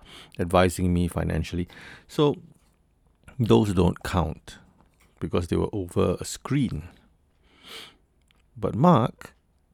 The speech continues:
and I told him this, was the first person I've met in person and chatted with socially since we've gone into heightened alert. Mind you,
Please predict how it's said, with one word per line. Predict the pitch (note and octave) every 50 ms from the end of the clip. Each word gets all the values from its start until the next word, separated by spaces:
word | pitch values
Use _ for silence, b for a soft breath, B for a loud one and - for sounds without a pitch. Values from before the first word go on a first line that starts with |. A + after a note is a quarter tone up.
| _ _ _ _ _ _ _ _ _ _ _ _ - - _ _ _ -
and | G2 F#2+ F2
I | E2+
told | - - F#2+ G2+ F2+
him | G2 F2 F2
this, | E2+ - - - - - - _ _ _ _ _ _ _ _ _ _
was | - G#2 F2+
the | - -
first | A#2 - - - E3 C#3 - -
person | - - A2 A2+ A2 A2
I've | F#2+ E2 - -
met | G2 G2 F#2+ F#2 - - _ - - - - _ -
in | - A2+ A#2 A2+
person | - - F2+ E2+ D#2+ - - F2 E2 - - G2+ G2+ - _ _ _ _ _ _ _ _ _ _ _ _ _ _ _ _ _ _ _ -
and | A2 B2 B2+ B2
chatted | - - F#2 F2 - - G2+
with | G2+ G2 F2+ - - _ _ _ _ _ _ _
socially | - - G2 F#2 E2+ - - E2 E2 C#2+ D#2+ G2 - - _ _ _ B B B B B B B B B _ _ _ _ _ _ _ -
since | - - - - D3+ C#3+ C#3+ C#3+ C#3+ C#3 C#3 - - - - - - - _ _ _ _ _ _ _ _ _ _ _ _ -
we've | - G#2+ F#2+ G#2+
gone | - A#2 A2+ A#2
into | A2+ G2+ - G2+
heightened | E2+ F#2+ F#2+ - - G2+ F#2
alert. | F2 D#2+ D2+ E2 - - _ - - - - - _ _ _ _ _ _ _ _ _ _ _ _ _ _ _ _ _ _ _ _ _ _ _ _ _ _ _ _ -
Mind | G#2+ F#2+ G2+ G#2 F#2
you, | G2 F#2+ F2+